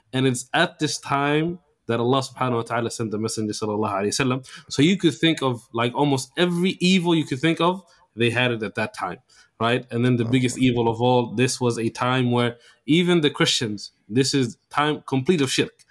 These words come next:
Speaker 1: right? This is five hundred, like, five hundred sixty, five hundred seventy years after, you know, Isa alayhi salam. So the world is, like, everywhere, not just in Mecca,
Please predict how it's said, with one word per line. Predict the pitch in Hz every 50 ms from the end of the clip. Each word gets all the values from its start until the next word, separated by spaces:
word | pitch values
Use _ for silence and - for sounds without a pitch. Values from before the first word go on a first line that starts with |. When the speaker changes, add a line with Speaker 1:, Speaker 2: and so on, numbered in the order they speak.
| _ _ _ _ -
Speaker 1:
right? | 123 123 113 117
This | 139 147 -
is | 147 123 123
five | - - - 147 147 135
hundred, | 123 131 135 131 131 127 127 - _ - - -
like, | - 107 - -
five | - 127 131 127
hundred | 123 131 131 123 120 113
sixty, | - - 127 - - 127
five | 117 123 123 127
hundred | 127 127 123 120
seventy | - - 123 123 113 110
years | 117 131 127 123 120 - - - - - - - -
after, | 107 117 131 131 - - 123 113 117 - - -
you | - 113
know, | 113 107 107
Isa | 127 127 - 123
alayhi | 110 107 120 127 120 113
salam. | 113 - 120 120 127 131 127 127 _ - - _ _ -
So | - -
the | 135 131 127
world | 127 147 185 208 220 220 175
is, | 147 139 120 -
like, | 117 - - - - -
everywhere, | 165 175 175 170 185 160 135 113
not | 110 123 151 165 147 131
just | 135 151 143 -
in | 131 117 117
Mecca, | 127 123 - - - 117 131